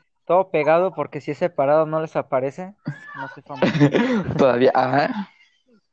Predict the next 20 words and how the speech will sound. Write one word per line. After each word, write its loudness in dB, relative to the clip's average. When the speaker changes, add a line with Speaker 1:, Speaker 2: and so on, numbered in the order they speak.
Speaker 1:
Aún -6
no. -6
Speaker 2:
A 4
la 4
verga. 2
Ok. 2
A 2
mí 4
me 6
pueden 4
aparecer 4
como, 2
eh, 4
Roquisaurio. 0
Solo 2
tengo 4
dos 6
videos 0
ahí, 6
pero 4